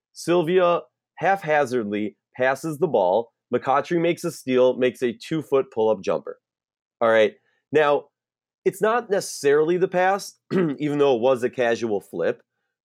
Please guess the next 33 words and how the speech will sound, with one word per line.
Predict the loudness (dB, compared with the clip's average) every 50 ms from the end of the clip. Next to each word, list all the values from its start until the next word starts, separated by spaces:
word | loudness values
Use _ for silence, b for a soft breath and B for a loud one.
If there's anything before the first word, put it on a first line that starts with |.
| _ _
but | 0 0 2 4 2 2 2 0 -6 _ _ _ _ _ _ _ _ _ _ _ _ -6
the | -4 -4
part | -2 -2 -4 -4 -2 -2
that | -2 -2
bothered | 0 -2 0 2 2 2 2
me | 0 0 0 0
more | 2 2 2 2 2 0 -2 -2
was | 0 2 2 2 2 0 -4 -10
how | -12 -6 -4 0 0
the | 0 0
team | -2 -6 -6 -4 -2 0 0
reacted, | 2 2 2 4 4 4 2 0 -2 -6 -6 -6 -6 -10
the | -10 -6 -4 -2 -2 -2 0
awareness | 0 0 0 2 2 2 2 4 4 4 2 2 0
of | -2 -4 -4 -4 _
position, | -6 -6 -6 -2 0 0 0 0 0 -2 -2 -2 0
no | 2 2 2 2
plan, | 0 -2 -6 -4 -2 0 0 0 0 0 0
no | 2 2 2 2 0 0
readiness. | 0 0 0 0 0 -2 -2 -4 -4 -6
The | -6 -6
Lynx | 0 0 0 0 0 -2
have | -2 0
always | 0 0 0 0 -2 -2
been | -2 0 0
a | 0
team | -2 -4 -4 -2 -2 0 0
that | 0 0 0 0 -2 -6 _ _ _ _ _ _
we're | 0 2 2
always | 4 2 2 0 -2 -4 -6
two | -10 -10 -8 -6 -6
steps | -6 -4 -2 0 0 0 0 -2
ahead, | -2 0 2 0 0 0 -2